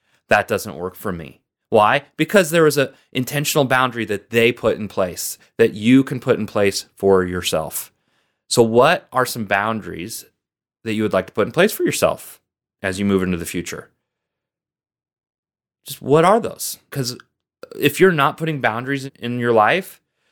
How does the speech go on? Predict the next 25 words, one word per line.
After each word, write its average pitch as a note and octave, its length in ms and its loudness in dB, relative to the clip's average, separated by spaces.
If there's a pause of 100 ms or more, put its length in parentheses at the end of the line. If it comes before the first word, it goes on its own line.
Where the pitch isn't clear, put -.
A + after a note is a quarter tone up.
(160)
you're D3 140 4
saying D3+ 360 2
yes A2 300 -2
when G2 100 -6
you G2+ 100 -2
know G2+ 260 -2
you G2 140 -4
should F#2 200 -8
be F2+ 100 -6
saying E2+ 360 -6
no. D2+ 300 -10 (120)
You're C3+ 200 4
tolerating A2 800 4
so C#3 440 0
much. - 680 -2 (380)
And B2+ 200 0
when C3+ 140 4
you G#3 200 4
live D3 360 6
in D3+ 100 0
that A#2+ 220 -4
space, C3+ 440 -2 (300)
here A#2 200 0
comes B2+ 340 -4
resentment. A2 640 0